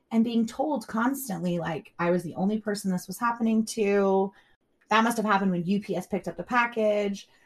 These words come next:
That must have been my dyer's fault. That must have been a manufacturing defect. We have the lowest defect percentage in the industry." You know,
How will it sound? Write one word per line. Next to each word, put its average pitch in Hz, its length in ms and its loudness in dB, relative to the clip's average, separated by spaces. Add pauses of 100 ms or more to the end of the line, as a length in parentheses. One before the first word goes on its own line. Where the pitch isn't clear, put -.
(160)
That 202 200 4
must 202 220 0
have 180 140 0
been 180 200 2
my 160 180 -2
dyer's 185 480 0
fault. 170 680 2
That 185 200 2
must 180 180 -4
have 170 100 -2
been 165 140 -2
a 165 60 -6
manufacturing 180 880 -2
defect. 165 920 -2 (500)
We 220 100 4
have 190 260 2
the 190 80 2
lowest 190 520 2
defect 180 560 -2
percentage 175 560 -4
in 160 100 -4
the 165 140 -4
industry." 185 760 -4
You 277 80 2
know, 277 180 2